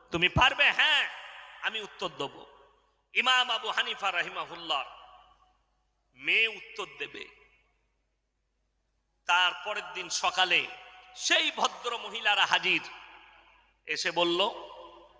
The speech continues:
যে, "আপনি বলেছিলেন সকালে উত্তর দেব।" তিনি বললেন, "শোনো, উত্তর তোমাদের দেব, উত্তরটা রাখা আছে আমার মেয়ের কাছে, বাড়িতে চলে যাও।" ইসলামে চারটা বিয়ে করা জায়েজ আছে না নাই?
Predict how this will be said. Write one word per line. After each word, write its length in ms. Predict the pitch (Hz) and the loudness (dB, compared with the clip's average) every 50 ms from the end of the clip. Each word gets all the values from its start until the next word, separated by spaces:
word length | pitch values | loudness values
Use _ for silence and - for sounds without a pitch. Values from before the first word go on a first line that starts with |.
| _ _ _ _ _ _ | _ _ _ _ _ _
যে, 100 | - 180 | 0 2
"আপনি 480 | 170 160 202 220 214 - - 269 294 285 | 4 6 4 4 4 0 0 0 0 2
বলেছিলেন 640 | - 269 269 277 262 269 269 254 269 254 233 214 185 - - - - - - - | 2 4 4 4 4 4 4 6 4 4 4 0 -6 -12 -14 -16 -18 -20 -16 -14
সকালে 440 | - - 226 226 - 262 254 254 | -6 -2 0 2 2 4 2 2
উত্তর 320 | 254 240 233 - - 254 247 | 0 -2 -6 -8 -4 -4 -4
দেব।" 380 | 247 - 233 220 175 160 143 - - - - - - - - | -2 -2 -4 -4 -4 -6 -10 -14 -16 -20 -20 -20 -20 -6 2
তিনি 220 | - 185 208 214 | 2 2 2 2
বললেন, 340 | 208 208 214 208 214 214 196 | 0 -2 -2 -2 -2 -2 -2
"শোনো, 460 | 190 - 247 262 269 262 254 233 180 - - - - - - - - | -2 0 2 4 6 6 6 6 4 0 -6 -10 -10 -12 -12 -12 -12
উত্তর 420 | 214 214 - - - 285 302 294 | -12 -14 -14 0 4 4 6 6
তোমাদের 440 | - - 285 277 277 269 262 262 262 254 - - | 4 2 2 4 4 4 4 2 0 -2 -2 -6
দেব, 140 | 247 240 | -6 -4
উত্তরটা 680 | 240 226 220 - - - - 240 226 - - - - 190 | -4 -6 -6 -8 -10 -6 -4 -4 -4 -2 2 2 4 4
রাখা 300 | 190 185 - - 214 202 | 4 2 2 2 2 2
আছে 480 | 196 - - 220 226 247 269 302 311 - - - - - - - - - - - | 2 2 2 4 4 6 6 4 2 -2 -6 -14 -18 -20 -20 -20 -20 -18 -6 -4
আমার 360 | 143 160 170 175 180 170 160 | -4 -4 -2 -4 -4 -4 -6
মেয়ের 340 | 160 170 185 196 208 185 - | -4 0 0 0 0 -2 -4
কাছে, 280 | - 180 170 175 165 | -6 -6 -6 -6 -8
বাড়িতে 360 | 151 156 165 160 160 - 175 | -6 -4 -6 -6 -6 -10 -12
চলে 280 | 156 - 156 139 131 123 | -12 -12 -14 -14 -14 -16
যাও।" 200 | 117 120 - - _ _ _ _ _ _ _ _ _ _ _ _ _ _ _ | -18 -20 -20 -20 _ _ _ _ _ _ _ _ _ _ _ _ _ _ _
ইসলামে 440 | - - - - 190 190 190 202 190 | -16 -14 -10 -2 0 0 0 0 0
চারটা 340 | - 190 175 - - 220 | 0 -2 -2 0 -2 -2
বিয়ে 200 | 185 175 190 202 | -2 0 -2 -4
করা 220 | 202 - 214 208 202 | -2 -2 -2 -4 0
জায়েজ 320 | 175 196 196 202 196 190 | 2 2 2 2 2 0
আছে 200 | 202 196 - 196 | -4 -4 -4 -8
না 140 | 190 185 175 | -8 -8 -10
নাই? 160 | 151 139 127 | -10 -12 -16